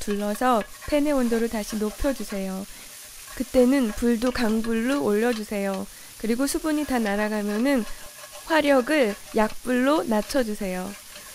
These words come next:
그리고 계속 팬을 긁어가면서 부쳐주시면 돼요. 가까이 들여다보면 이렇게 노릇노릇해져 있어요. 제가 "이 정도면 되겠지." 하고 저기서 멈췄거든요.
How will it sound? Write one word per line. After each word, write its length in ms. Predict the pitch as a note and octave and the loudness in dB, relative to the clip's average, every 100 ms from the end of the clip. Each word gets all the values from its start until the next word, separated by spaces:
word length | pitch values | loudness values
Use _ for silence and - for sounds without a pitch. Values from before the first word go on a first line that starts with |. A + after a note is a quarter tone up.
| - | -12
그리고 280 | - B3 D4 | -2 -2 0
계속 580 | C#4+ A3 A#3 C#4 B3 - - - | 0 0 4 4 4 2 -4 -2
팬을 260 | C4+ C4 | 2 2
긁어가면서 1040 | B3+ A#3 A3+ B3+ B3 G#3+ G#3 G3+ B3 C4+ E4+ - - | 2 2 4 2 2 0 -2 -2 2 0 0 -8 -10
부쳐주시면 800 | A3 - D4+ C4 - A3 G#3+ G#3+ | -4 0 0 0 -2 -4 -2 -2
돼요. 380 | G#3 F#3+ F#3 G3 A3 - - - - - - | -2 -4 -4 -8 -12 -18 -20 -18 -18 -18 -10
가까이 460 | - A#3 - C#4 C4+ | -2 -2 4 6 6
들여다보면 960 | B3+ A3+ A3+ A3+ G#3+ G#3+ C4+ C4 G#3 G#3 - - | 6 4 4 2 2 4 6 6 2 -4 -14 -8
이렇게 520 | A#3 G#3+ - D#4 B3 G3+ - - | -4 -4 -2 0 0 -4 -14 -2
노릇노릇해져 1040 | A3+ A#3 B3+ C4+ C4 A#3+ A3+ A3 B3+ A#3+ | 8 8 8 4 4 4 4 2 0 2
있어요. 540 | G#3 - G3 G3 G3 G3 G#3+ - - - - - - | -2 -4 -4 -2 -4 -6 -12 -16 -18 -18 -18 -16 -14
제가 440 | - A#3 A#3+ C4+ G3 - | 2 2 4 4 2 -2
"이 140 | A3+ | 2
정도면 540 | C4+ C#4+ C4+ C4 C4 | 4 6 4 4 4
되겠지." 720 | B3 G#3 A3 - - G#3+ G#3+ | 2 2 0 -2 -8 -2 0
하고 380 | A3+ A#3+ A#3 A#3 | 0 0 2 0
저기서 320 | G#3+ G3+ G#3+ | 0 -2 0
멈췄거든요. 920 | G3 F#3 G3+ C4 - F#3+ F#3+ G#3 C#4+ | 0 0 0 -2 -2 -4 0 2 2